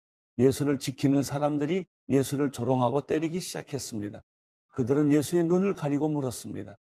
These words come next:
"누가 때리는지 알아맞혀 보아라." 사람들은 온갖 말로 예수께 모욕을 해댔습니다.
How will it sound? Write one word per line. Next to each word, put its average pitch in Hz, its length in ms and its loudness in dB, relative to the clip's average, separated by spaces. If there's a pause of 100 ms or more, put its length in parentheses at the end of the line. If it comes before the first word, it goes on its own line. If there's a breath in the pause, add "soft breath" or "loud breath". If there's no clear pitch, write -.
(280)
"누가 147 320 4
때리는지 180 540 2
알아맞혀 143 560 -2
보아라." 104 360 -8 (500)
사람들은 175 540 0
온갖 180 420 4
말로 170 380 2
예수께 139 380 0
모욕을 131 420 0
해댔습니다. 107 720 -6